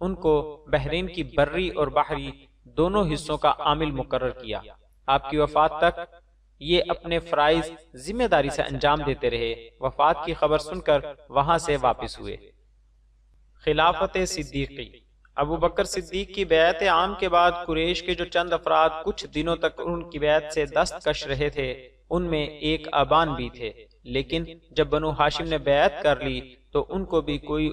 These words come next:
उज़्र ना हुआ। सिद्दीक अकबर ने आ हज़रत सल्लल्लाहु अलैहि व आलिहि वसल्लम के किसी आमिल को माजूल नहीं किया था।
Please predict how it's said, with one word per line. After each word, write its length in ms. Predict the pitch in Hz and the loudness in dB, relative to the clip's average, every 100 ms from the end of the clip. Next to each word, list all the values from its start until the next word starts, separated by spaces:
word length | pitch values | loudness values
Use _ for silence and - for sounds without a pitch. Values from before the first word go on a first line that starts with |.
| 151 | -2
उज़्र 340 | 147 139 131 | -4 -2 -4
ना 140 | 127 139 | 0 0
हुआ। 300 | 117 110 92 104 - _ _ _ _ | 0 -2 -4 -6 -20 _ _ _ _
सिद्दीक 380 | - 143 147 156 | -10 -4 -4 0
अकबर 300 | 160 160 165 | -2 2 2
ने 180 | 175 175 175 175 - | 2 0 -2 -8 -2
आ 100 | 170 | 0
हज़रत 240 | 175 175 180 | 2 0 -2
सल्लल्लाहु 600 | 196 180 170 170 180 175 | 0 2 2 4 4 6
अलैहि 380 | 170 170 175 175 | 4 4 0 2
व 60 | 170 | 4
आलिहि 420 | 165 165 170 175 | 4 2 0 -2
वसल्लम 440 | 165 165 165 180 175 | -4 -4 -2 -4 -4
के 140 | 175 | -6
किसी 360 | - 165 - 185 - | -8 -10 -6 -2 2
आमिल 220 | 151 156 | 2 0
को 180 | 156 156 | 2 2
माजूल 540 | 147 143 139 147 156 151 | 4 0 0 -4 -4 -2
नहीं 220 | 165 180 | -4 -6
किया 260 | 160 123 117 | -4 -2 0
था। 180 | 123 | -2